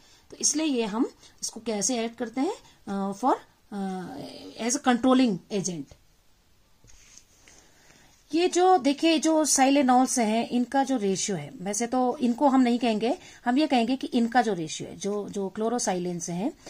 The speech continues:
ये क्लोरोसाइलेंस ही किन में कन्वर्ट होते हैं? साइलेनॉल्स में। तो इनका जो रेशियो है, अगर ये, अ, अ, chlorotrimethyl silane है या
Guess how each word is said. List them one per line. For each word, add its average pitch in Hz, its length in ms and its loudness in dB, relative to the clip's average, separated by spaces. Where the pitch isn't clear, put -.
ये 247 60 -2
क्लोरोसाइलेंस 240 760 2
ही 240 80 -4
किन 226 140 -6
में 220 140 -6
कन्वर्ट 202 320 -4
होते 220 180 -6
हैं? 285 80 -2
साइलेनॉल्स 175 680 -4
में। - 120 -14
तो - 60 -12
इनका 302 320 4
जो 359 120 4
रेशियो 233 400 2
है, 180 300 -4
अगर 214 280 -2
ये, 233 240 0
अ, 202 580 -2
अ, 202 260 -4
chlorotrimethyl 220 1300 0
silane 180 580 -4
है 208 240 -6
या 190 180 -6